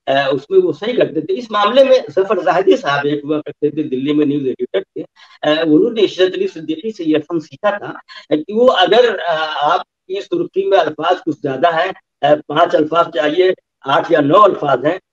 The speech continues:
तो अलग से वो सुर्खी नहीं लिख देते, उसी सुर्खी में से कुछ अल्फाज काट करके उसको इस तरह से बना देते थे,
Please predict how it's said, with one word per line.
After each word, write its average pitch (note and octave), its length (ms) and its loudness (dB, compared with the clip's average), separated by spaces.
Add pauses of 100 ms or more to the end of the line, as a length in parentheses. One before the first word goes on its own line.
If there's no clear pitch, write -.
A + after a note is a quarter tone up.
(160)
तो - 60 6
अलग F3 340 2
से A3 420 0 (200)
वो - 80 2
सुर्खी G3 360 -6
नहीं A3 200 2
लिख G3+ 200 -2
देते, E3 420 -6 (220)
उसी A3 220 -8
सुर्खी F3+ 400 -2
में G3+ 160 4
से E3+ 160 0
कुछ E3+ 220 -2
अल्फाज D#3 400 -4
काट A#3 400 -2
करके - 260 -6
उसको - 300 -8
इस D#3 120 -6
तरह F3+ 160 -8
से F3+ 120 -2
बना D3 300 0
देते B2+ 300 -2
थे, D#3+ 220 -4